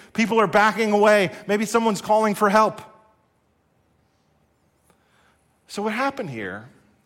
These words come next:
is this man Uzzah was put in charge of the ark. And they put the ark on an ox cart.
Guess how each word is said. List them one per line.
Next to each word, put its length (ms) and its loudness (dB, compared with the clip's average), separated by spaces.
is 120 -12
this 180 -12
man 300 -6
Uzzah 320 -6
was 180 -10
put 200 -10
in 100 -8
charge 400 -10
of 100 -12
the 100 -14
ark. 420 -14
And 120 -2
they 80 0
put 260 -6
the 140 0
ark 460 -2
on 160 -4
an 160 -6
ox 440 -8
cart. 540 -16